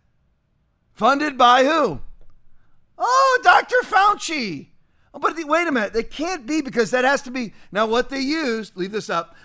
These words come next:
what they used was the Omicron variant, the B A five, the B A four. They just, they just used that. And what did they do with it?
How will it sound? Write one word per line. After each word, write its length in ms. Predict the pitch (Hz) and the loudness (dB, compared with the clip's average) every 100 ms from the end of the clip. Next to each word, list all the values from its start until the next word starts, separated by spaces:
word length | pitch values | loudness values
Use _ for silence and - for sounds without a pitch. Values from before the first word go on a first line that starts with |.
| - | 0
what 240 | 220 277 | 0 2
they 160 | 311 277 | 0 2
used 500 | 247 320 349 294 220 | 2 2 2 2 0
was 460 | 170 147 175 - - - - | 0 0 -2 -6 -20 -20 -16
the 160 | - 285 | -2 2
Omicron 560 | 262 262 220 277 311 294 | 4 2 0 0 0 2
variant, 420 | 320 339 240 165 | 2 2 -2 -4
the 60 | |
B 160 | 185 214 | -4 0
A 100 | 226 | 2
five, 280 | 220 214 226 | 4 2 2
the 60 | 226 | -2
B 140 | 240 | 0
A 140 | 254 | 0
four. 320 | 254 330 269 - - _ | 0 2 2 0 -12 _
They 180 | 247 311 | -2 0
just, 300 | 302 285 - - - - | 0 -2 -4 -16 -18 -4
they 140 | 247 | -4
just 220 | 277 - | -4 -4
used 300 | 240 285 208 | -2 -2 0
that. 440 | 294 302 208 - _ _ _ | 2 2 0 -4 _ _ _
And 180 | 254 277 | -2 2
what 180 | 320 339 | 2 2
did 160 | 359 | -2
they 140 | 349 349 | -2 0
do 180 | 359 370 | 0 2
with 140 | 339 | 2
it? 180 | 214 | 0